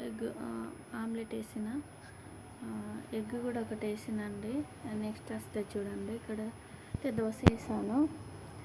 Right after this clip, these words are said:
అయితే దోశకు అప్పుడప్పుడు నానబెడితే అప్పుడప్పుడు నానబెట్టండి. రైస్ పెట్టి పప్పు చేస్తా. ఇప్పుడు ఈ మధ్య మెన్-, సమ్మర్ అండి, అసలు పిల్లలు తినట్లేదని కొంచెం దోశ పిండికి నానబెట్టి అలా వేసాను పిల్లలు వచ్చే టైంకి.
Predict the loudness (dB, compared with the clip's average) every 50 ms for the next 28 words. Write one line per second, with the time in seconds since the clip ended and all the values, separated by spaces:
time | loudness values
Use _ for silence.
0 | -10 -8 -4 -4 -4 -2 0 2 4 6 6 6 6 6 6 4 2 2 4 4
1 | 6 6 6 6 6 6 4 6 6 6 6 6 6 6 6 6 6 6 4 4
2 | 2 0 0 0 0 0 2 4 4 6 6 8 6 6 6 2 0 0 8 12
3 | 12 12 12 10 0 0 0 0 0 -2 -2 -2 -2 -4 -4 -4 -4 -2 -2 -2
4 | -2 -2 -4 -6 -6 -6 -6 -8 -10 -14 -14 -14 -14 -14 -8 -6 -6 -2 2 4
5 | 6 6 6 6 4 2 2 2 0 -2 0 0 0 0 2 2 4 2 2 2
6 | 0 -2 -2 -2 -2 -4 -4 -6 -8 -8 -4 -2 0 2 2 2 2 2 2 2
7 | 2 2 2 2 2 2 2 2 0 -2 -2 -4 -2 0 0 0 2 2 2 2
8 | 0 0 0 0 0 2 2 2 2 0 -2 -2 -2 0 2 2 2 2 0 0
9 | -2 -2 -2 -2 -2 0 0 0 0 0 0 -2 -4 -4 -6 -6 -4 -2 0 0
10 | 0 0 -2 0 0 2 2 2 0 0 -2 -4 -4 -4 -2 0 0 0 0 0
11 | -2 -2 0 0 0 0 0 0 2 2 2 2 0 -2 -4 -6 -4 -4 -4 -4
12 | -4 -6